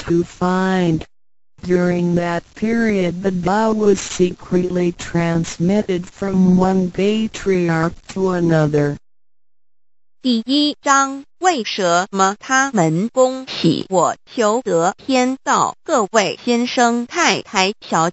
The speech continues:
Speaker 2: 姐，首先让我衷心的恭喜你们。因为今天是你们大喜的日子。今天你们得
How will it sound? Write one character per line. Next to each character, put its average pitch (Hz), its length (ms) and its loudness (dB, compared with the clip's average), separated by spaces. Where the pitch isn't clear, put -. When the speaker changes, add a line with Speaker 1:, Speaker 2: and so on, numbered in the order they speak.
Speaker 2:
姐， 135 280 0
首 214 280 -2
先 302 400 -2
让 330 340 0
我 170 280 0
衷 302 280 0
心 247 440 0
的 190 220 0
恭 311 200 0
喜 - 340 0
你 240 300 0
们。 165 380 0
因 330 320 0
为 220 260 0
今 262 180 0
天 294 380 0
是 196 340 0
你 202 300 0
们 147 380 0
大 302 220 0
喜 - 480 -2
的 180 200 0
日 269 280 0
子。 113 240 -2
今 269 180 0
天 269 480 -2
你 190 300 0
们 151 360 0
得 175 280 0